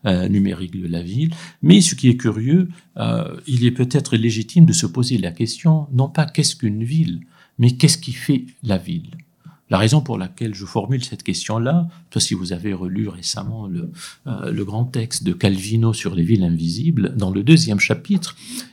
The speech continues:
il pose la question, qu'est-ce qui fait la ville ? Et il nous donne une réponse qui, à mon avis, est absolument parfaite pour nous aujourd'hui. Dit la ville, je ne me rappelle plus exactement, mais c'est quelque chose, euh, euh, assez proche de ce que je vais vous dire. La ville, c'est, est,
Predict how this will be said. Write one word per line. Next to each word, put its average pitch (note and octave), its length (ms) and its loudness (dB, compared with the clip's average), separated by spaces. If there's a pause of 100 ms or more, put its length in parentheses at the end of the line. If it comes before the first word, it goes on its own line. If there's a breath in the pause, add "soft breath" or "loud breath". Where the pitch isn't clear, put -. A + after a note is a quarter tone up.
(120 loud breath)
il E3+ 280 10
pose C#3 220 4
la E2 80 -6
question, - 380 -6
qu'est-ce - 240 2
qui - 100 -10
fait - 180 -4
la F2+ 140 -4
ville ? E2+ 300 -16 (420 loud breath)
Et A#2+ 80 6
il C#3 80 10
nous C#3+ 80 8
donne D#3+ 220 12
une G#2 60 6
réponse G#2+ 420 0
qui, F#2+ 160 -2
à F#2 80 -2
mon G2+ 160 -6
avis, A2+ 340 -4
est G2+ 260 -2
absolument B2 720 -4 (340 loud breath)
parfaite - 480 2
pour G2 180 -4
nous G2+ 80 -2
aujourd'hui. F2 440 -10 (200 loud breath)
Dit D#3+ 80 12
la B2+ 140 10
ville, C3 280 6
je F#2 140 -8
ne F2+ 60 -4
me F#2 60 -6
rappelle F#2 320 -2
plus B2+ 160 0
exactement, F#2+ 500 -2
mais G#2 120 0
c'est - 180 -8
quelque - 240 -12
chose, - 420 -6
euh, F2 180 -4 (440 loud breath)
euh, - 160 -2
assez B2 340 2
proche - 180 2
de - 40 -6
ce - 40 -8
que - 100 -2
je F2 100 0
vais F2 100 -4
vous F2+ 180 -2
dire. E3 260 6 (300 loud breath)
La C#3 180 8
ville, F#3 300 4
c'est, D3+ 240 4
est, - 440 -6